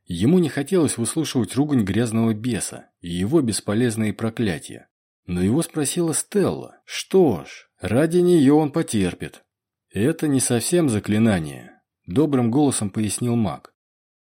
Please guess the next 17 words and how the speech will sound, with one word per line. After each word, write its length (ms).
«Это 320
способность, 880
заложенная 680
у 100
демонов 640
и 100
некоторых 560
других 380
существ. 680
Ее 340
нужно 320
лишь 180
активировать. 840
Вы 200
можете 440
это 200
сделать?» 520